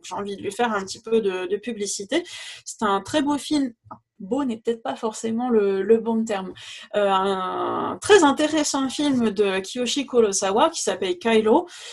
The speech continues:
Et Kylo, en fait, ce sont des fantômes qui se diffusent grâce à Internet. Et, euh, mais du coup, comment est-ce que vous voulez, euh, empêcher, euh, la diffusion d'un, d'informations via Internet ?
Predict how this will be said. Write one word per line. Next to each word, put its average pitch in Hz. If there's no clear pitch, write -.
Et 190
Kylo, 214
en 247
fait, 285
ce -
sont 269
des 240
fantômes 285
qui 285
se 311
diffusent 269
grâce 262
à 269
Internet. 233
Et, 220
euh, 180
mais 175
du 180
coup, 254
comment 208
est-ce 226
que 214
vous 190
voulez, 226
euh, 196
empêcher, 214
euh, 185
la 214
diffusion 220
d'un, 208
d'informations 208
via 240
Internet ? 208